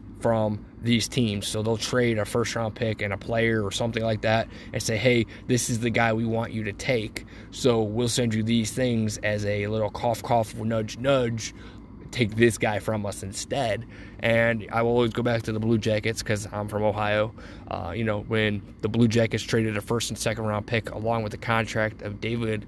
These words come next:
Clarkson, who might have added was no longer playing. He was just on the books for a little over five million dollars, and the rule is you have to have a certain percentage of your cap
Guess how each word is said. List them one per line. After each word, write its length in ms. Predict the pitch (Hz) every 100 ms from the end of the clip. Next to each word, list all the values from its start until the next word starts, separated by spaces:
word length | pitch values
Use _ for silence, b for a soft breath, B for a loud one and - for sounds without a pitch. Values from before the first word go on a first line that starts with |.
| - -
Clarkson, 720 | - 143 139 - 95 98 110 - - - - - - -
who 80 | 165
might 160 | 160 165
have 80 | 127
added 280 | 127 107 107
was 160 | 117
no 100 | 120
longer 220 | 110 104
playing. 440 | 98 123 104 92 101 B B -
He 100 | 127
was 120 | 113
just 160 | 113
on 120 | 120 107
the 60 |
books 320 | 107 117 110
for 120 | - 107
a 40 |
little 240 | 113 110
over 160 | 110 107
five 260 | 104 117 113
million 260 | 107 104
dollars, 520 | 107 110 104 101 101 B B B -
and 320 | 113 107 104
the 80 | 104
rule 300 | 110 113 110
is 160 | 107
you 100 | 110
have 120 | 107 104
to 60 |
have 260 | 101 107 104
a 40 |
certain 240 | - 113 92
percentage 360 | 110 117 107
of 80 | 98
your 100 | 101
cap 380 | - 117 107